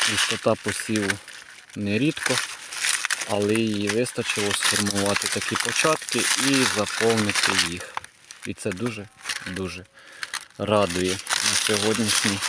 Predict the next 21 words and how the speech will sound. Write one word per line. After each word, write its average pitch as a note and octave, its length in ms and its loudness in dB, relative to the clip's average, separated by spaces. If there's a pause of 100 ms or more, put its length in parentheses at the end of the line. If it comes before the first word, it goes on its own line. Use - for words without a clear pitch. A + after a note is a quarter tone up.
(960)
момент, C3+ 540 4 (380)
на G#2 160 -2 (140)
цей A2+ 240 2
рік. - 360 -6 (100)
Дуже A2 380 -6
радує. F2+ 340 -6 (540)
Пишіть, - 260 4
коментуйте, G#2+ 600 2
як G#2+ 240 4
думаєте, F#2+ 500 -2 (240)
буде C3 440 2 (280)
п'ять G2 260 2
тонн G2+ 280 -2
з G2 40 -10
гектара G2 440 -2
врожайність F#2+ 720 -4
чи, B2+ 240 -2 (1040)
чи A#2+ 220 4
не A#2 140 6
буде. G2 440 0 (3000)
Отаке. - 480 -10